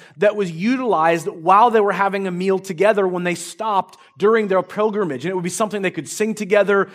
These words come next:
um, they could quote together, they could encourage each other with. And so that's kind of the backstory. And verse one starts out, "Blessed,"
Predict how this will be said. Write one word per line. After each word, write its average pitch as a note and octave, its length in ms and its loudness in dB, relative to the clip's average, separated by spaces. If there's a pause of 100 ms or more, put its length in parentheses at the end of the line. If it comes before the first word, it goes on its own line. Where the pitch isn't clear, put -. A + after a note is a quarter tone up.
(140)
um, D3+ 340 2
they F3+ 120 2
could F#3 180 -8
quote G#3 320 0
together, F#3 500 0 (160)
they F3 100 0
could F3 180 -4
encourage G3 480 -4
each F#3 280 -12
other F3 220 -2
with. F#3+ 680 0
And F#3 160 -2
so G3 140 -2
that's G#3+ 240 0
kind G#3+ 200 -2
of F3+ 100 -2
the E3 80 -4
backstory. F3 920 -2 (220)
And G3 160 -2
verse A3+ 260 4
one G3+ 240 -4
starts F#3+ 400 -8
out, D#3 320 -6
"Blessed," F3 800 2